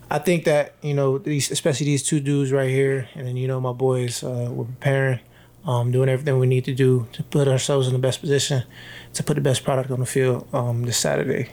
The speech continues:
But at the end of the day, man, as for all the talk, you know, no matter what anybody's saying, you know, everybody has their opinions. Um, I say it's about the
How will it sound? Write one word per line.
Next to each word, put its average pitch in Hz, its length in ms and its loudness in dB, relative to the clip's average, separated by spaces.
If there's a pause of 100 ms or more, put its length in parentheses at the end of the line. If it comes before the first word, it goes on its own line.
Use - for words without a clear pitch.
But - 280 -2
at - 160 -20
the 147 100 2
end 139 160 4
of 131 100 2
the 135 60 2
day, 135 160 2
man, 127 380 -4 (800)
as 151 280 0
for 143 120 -2
all 147 220 2
the 139 80 -6
talk, 143 420 -4
you 135 120 -12
know, 127 260 -10
no 127 140 -10
matter 131 240 -2
what 135 100 -2
anybody's 131 380 -4
saying, 131 400 -4 (180)
you 135 80 -6
know, 123 300 -6 (640)
everybody 135 540 2
has 131 220 -2
their 135 180 -4
opinions. 135 840 -8
Um, 127 220 -6
I 151 80 2
say 170 240 2
it's 147 80 -2
about 139 180 -2
the 127 220 -10